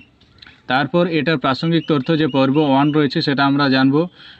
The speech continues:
ঠিক আছে? এবং যে জিনিসগুলো বেশি মহত্বপূর্ণ সেটা আমি আপনা-, আপনাদেরকে বলে দেব এখানেই, যে চিত্রা কাব্যটি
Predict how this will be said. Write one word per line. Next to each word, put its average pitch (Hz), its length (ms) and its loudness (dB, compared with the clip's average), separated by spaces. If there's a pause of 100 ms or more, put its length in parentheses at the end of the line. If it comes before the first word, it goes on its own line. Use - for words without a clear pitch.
(120)
ঠিক 147 100 -2
আছে? 185 320 -6
এবং 143 280 2
যে 156 240 0
জিনিসগুলো 160 440 -2
বেশি 143 340 -2
মহত্বপূর্ণ 156 680 -2
সেটা 143 280 -2
আমি 147 180 0
আপনা-, 143 460 -4
আপনাদেরকে 135 600 -2
বলে 135 220 0
দেব 139 260 0 (840)
এখানেই, 139 440 0 (400)
যে 143 280 0 (400)
চিত্রা 175 400 -2
কাব্যটি 175 600 0